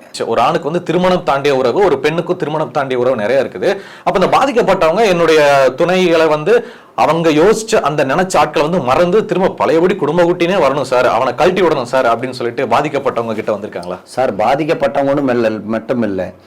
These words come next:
Speaker 2: ஒரு தலைபட்சமா ஆசைப்பட்டவங்க கூட, "நம்ம முடியல,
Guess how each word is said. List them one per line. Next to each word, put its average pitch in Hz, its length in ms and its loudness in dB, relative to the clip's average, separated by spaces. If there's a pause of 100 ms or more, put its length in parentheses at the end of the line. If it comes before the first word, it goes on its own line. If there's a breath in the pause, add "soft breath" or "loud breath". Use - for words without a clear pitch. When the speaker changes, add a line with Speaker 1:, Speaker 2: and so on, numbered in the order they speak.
(420 loud breath)
Speaker 2:
ஒரு 202 280 2
தலைபட்சமா 190 720 2
ஆசைப்பட்டவங்க 139 500 -2
கூட, 127 280 2
"நம்ம 117 300 -2 (100)
முடியல, 123 460 2